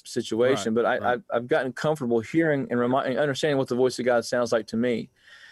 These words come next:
Speaker 1: Uh, and even when I pray with some groups in our church, I, "Okay, guys, what are we hearing? What are we sensing? What, what, you know, what, what do you sense the Lord saying?" And so in that regards, when I woke up from that second dream, my heart rate was about one eighty-two.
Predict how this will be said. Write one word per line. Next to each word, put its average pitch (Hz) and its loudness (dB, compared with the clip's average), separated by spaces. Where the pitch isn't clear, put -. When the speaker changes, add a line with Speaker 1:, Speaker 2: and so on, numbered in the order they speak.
Speaker 1:
Uh, 117 0
and 127 2
even 156 2
when 139 0
I 131 0
pray 143 0
with 131 2
some 123 -4
groups 131 0
in 123 0
our 117 2
church, 151 0
I, 110 2
"Okay, 117 2
guys, 123 0
what 139 2
are 139 2
we 135 0
hearing? 147 2
What 127 2
are - -2
we 123 -2
sensing? 135 -2
What, 117 -2
what, 120 -2
you 123 0
know, 120 2
what, 131 2
what 147 2
do 147 0
you 135 -2
sense 135 -6
the 131 -2
Lord 117 0
saying?" 135 -2
And 127 -2
so 147 2
in 143 2
that 160 2
regards, 131 2
when 123 -2
I 135 0
woke 185 0
up 160 0
from 139 -6
that 139 0
second 139 -2
dream, 117 0
my 123 0
heart 135 2
rate 127 2
was 117 0
about 123 0
one 131 0
eighty-two. 117 0